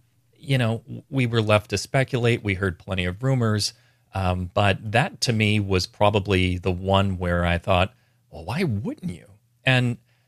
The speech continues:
to other people's credit, we gave a lot of people the opportunity who may have gotten in trouble in this and said, you know, "If you Google your name, not good things come up at all." And this is a chance to kind of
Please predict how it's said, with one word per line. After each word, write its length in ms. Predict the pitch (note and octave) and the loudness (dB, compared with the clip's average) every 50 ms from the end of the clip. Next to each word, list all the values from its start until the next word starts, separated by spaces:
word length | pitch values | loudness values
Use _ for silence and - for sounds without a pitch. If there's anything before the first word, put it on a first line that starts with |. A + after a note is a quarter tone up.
| _ _ - | _ _ 0
to 180 | - D3+ - - | 0 2 2 2
other 140 | F#3 C4 | 2 2
people's 340 | B3 - C3+ - - G#2 F2+ | 2 2 0 0 2 0 -2
credit, 500 | - - G#2+ G2+ G#2 G#2 A2+ - - - | 0 2 2 4 4 2 -2 -6 -12 -6
we 180 | B2+ B2+ C#3+ C#3+ | -2 0 0 0
gave 340 | A#2+ A2 B2+ C3 D3+ E3+ D#3 | 0 0 0 0 0 2 2
a 40 | C3+ | 2
lot 200 | A#2 G#2+ G2+ G2 | 4 4 4 2
of 60 | G#2 - | 0 -2
people 300 | - G#2+ - - G2+ F#2+ | -4 -4 0 0 0 2
the 180 | F#2 F#2+ F#2+ | 4 4 6
opportunity 680 | F2+ F2+ F2+ - G2+ - - D3 E3+ E3 G#2+ F#2+ F#2 F#2 | 6 6 4 2 -2 -2 -2 0 0 0 2 2 2 0
who 460 | F#2 F#2 - A2 G2 F#2+ G2 F#2+ G#2 - _ _ _ _ _ _ - | 0 -2 -2 -2 0 0 0 0 -2 -6 _ _ _ _ _ _ -6
may 180 | G2 G#2 A2+ A2+ | -2 -2 0 0
have 280 | G#2 G#2 G2+ G2+ G2 | 0 0 0 0 2
gotten 260 | - G2+ G2+ A2 - A2 | 2 2 0 0 0 -2
in 120 | G2+ G#2 | -4 -4
trouble 380 | - - C3 D3+ F3 A2+ F#2+ E2 | -2 0 0 0 0 -2 -4 -4
in 100 | E2 E2+ | -6 -10
this 220 | E2 D#2+ - - | -10 -12 -10 -10
and 100 | - G2 | -8 -6
said, 320 | - - B2+ A#2 A2+ A2+ - _ _ _ _ _ - | -4 0 0 0 0 0 -4 _ _ _ _ _ -4
you 80 | - F3+ | 0 2
know, 80 | D3+ | 2
"If 120 | C3 C3 - | 2 2 2
you 100 | C#3+ B2+ | 2 0
Google 360 | G#2+ - F3+ B3+ B3+ G#3 D#3 | 2 2 0 2 2 2 4
your 160 | A#2 G#2 F#2+ | 4 4 4
name, 380 | F2+ F#2 F#2 F2 F2 - - - _ _ _ _ _ _ _ _ _ _ | 4 4 2 2 0 -2 -10 -18 _ _ _ _ _ _ _ _ _ _
not 380 | - A#2+ C#3 D3+ E3 - - - | -4 -2 0 0 0 -2 -2 2
good 200 | C#3 B2+ A2+ - | 2 2 2 2
things 280 | - G#2+ F#2+ F2+ - | 2 2 2 0 -2
come 180 | - - - F2 | -4 -4 -4 -4
up 160 | E2 D2 - _ _ _ _ _ _ _ _ _ _ - | -4 -6 -8 _ _ _ _ _ _ _ _ _ _ 0
at 160 | A2+ A#2 A2+ | 2 2 2
all." 280 | G2+ - - - - _ _ _ _ _ _ _ - | 2 0 -2 -6 -12 _ _ _ _ _ _ _ 0
And 140 | A#2+ B2 | 2 2
this 120 | C#3+ F#3 - | 2 2 0
is 100 | C#3+ A#2+ | 0 0
a 40 | B2 | -2
chance 360 | - - - A#2 G#2+ A2+ - - | 0 0 0 2 2 0 0 -2
to 80 | A2 | -2
kind 240 | - - G#2+ G2+ G2 | 0 2 4 4 6
of 300 | G2 F#2+ F#2 F2+ - - | 6 4 2 0 -4 -10